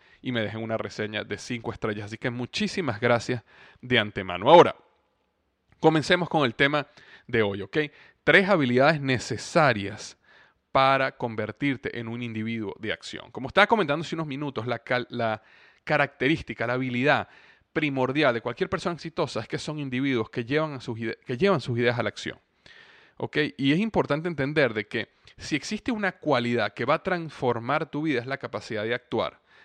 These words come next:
de moverte de la teoría a la práctica, de salir allá afuera y luchar, es decir, salir y luchar realmente en las actividades que tienes que hacer para llevar tus objetivos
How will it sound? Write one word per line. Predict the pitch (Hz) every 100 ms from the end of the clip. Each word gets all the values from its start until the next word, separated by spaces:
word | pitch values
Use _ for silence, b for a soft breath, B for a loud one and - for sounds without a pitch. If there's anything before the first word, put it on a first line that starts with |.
| b
de | 127 131
moverte | 127 123 190 196 175 190
de | 139 127
la | 120
teoría | - 113 113 139 170 -
a | 131
la | 113 -
práctica, | 113 107 - 110
de | 110
salir | 120 113 139 175 160 b b
allá | 123 117
afuera | 117 131 135
y | 139
luchar, | 123 123 - 180 175 120 98 - _ _
es | 131 127
decir, | - - 123
salir | - 123 156 165 b b b -
y | 135
luchar | 120 113 - 160 160
realmente | 131 131 160 147 131 117 113 127 b b _
en | 127 123 123 _ -
las | 131 120
actividades | 131 - 139 127 139 -
que | 139
tienes | 147 165
que | 135
hacer | - 151
para | - 110
llevar | 110 139 143 - b b b b
tus | 135 117
objetivos | 110 117 - 135 117